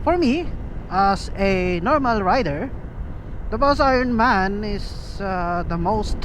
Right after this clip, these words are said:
uh, biggest or the biggest event of motorcycle, uh, here na nagaganap dito sa Pilipinas.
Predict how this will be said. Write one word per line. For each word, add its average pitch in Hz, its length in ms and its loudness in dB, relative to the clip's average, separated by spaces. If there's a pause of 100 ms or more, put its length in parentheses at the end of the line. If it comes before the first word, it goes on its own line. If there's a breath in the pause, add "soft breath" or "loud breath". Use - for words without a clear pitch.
(640)
uh, 170 800 4 (240)
biggest 277 460 2 (260)
or 190 140 2
the 175 160 0
biggest 254 420 2 (720)
event 226 320 4 (180)
of 185 140 -2
motorcycle, 202 920 0 (1080)
uh, 160 840 0 (1400)
here 247 340 6 (560)
na 190 80 -2
nagaganap 208 560 2
dito 185 160 -2
sa 190 160 -2
Pilipinas. 151 800 -4